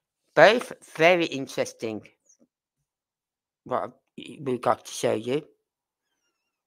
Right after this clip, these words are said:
One is with Seth, when he comes on a YouTube channel. And one is with a neighbour that lives in Kelling Road.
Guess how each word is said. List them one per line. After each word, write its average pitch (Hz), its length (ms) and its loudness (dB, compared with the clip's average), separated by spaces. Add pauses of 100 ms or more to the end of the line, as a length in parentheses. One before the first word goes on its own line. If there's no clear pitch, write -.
(440)
One 143 220 6
is 180 160 -4
with 190 140 0
Seth, 151 520 0 (1300)
when 139 140 -6
he - 40 -18
comes 127 200 -6
on 131 80 -2
a 131 100 -4
YouTube 131 380 -4
channel. 135 340 -2 (840)
And 151 200 0
one 160 320 10 (100)
is 139 140 -18
with 139 260 -2 (160)
a 131 80 -6
neighbour 147 600 0 (1600)
that 123 200 4
lives 143 320 -2 (120)
in 131 440 -4 (120)
Kelling 156 500 4 (500)
Road. 180 560 2